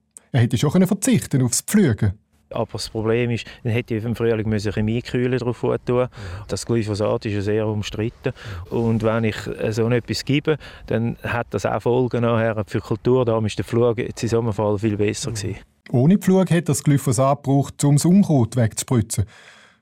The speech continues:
Speaker 1: Die Frage in dem Fall ist also, pflügen und so den Bodenlebewesen schaden oder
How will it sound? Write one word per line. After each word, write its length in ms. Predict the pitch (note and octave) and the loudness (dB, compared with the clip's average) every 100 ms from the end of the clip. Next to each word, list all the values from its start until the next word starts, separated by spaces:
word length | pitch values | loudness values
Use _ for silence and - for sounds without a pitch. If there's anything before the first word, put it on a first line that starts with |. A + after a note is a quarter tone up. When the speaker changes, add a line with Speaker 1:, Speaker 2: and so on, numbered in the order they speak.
| _ | _
Speaker 1:
Die 40 | |
Frage 220 | - A2 B2 | -2 0 0
in 40 | |
dem 180 | A#2+ B2+ | 2 2
Fall 220 | C3 C3+ | 2 2
ist 140 | B2 | 2
also, 420 | A#2+ B2+ A#2+ B2+ - _ _ | 2 2 0 -2 -4 _ _
pflügen 460 | - C#3 D#3 E3 G#3+ | 2 4 4 4 2
und 180 | C3+ | 2
so 140 | - B2+ | 2 0
den 120 | A2 | 0
Bodenlebewesen 720 | - C3 B2 A2+ A#2 A2+ G#2+ | 0 2 2 2 2 2 0
schaden 480 | G#2+ A2 A#2+ G#3+ G#3+ _ _ _ | 0 -2 0 0 0 _ _ _
oder 320 | D#3 D3 G#3+ | 0 2 0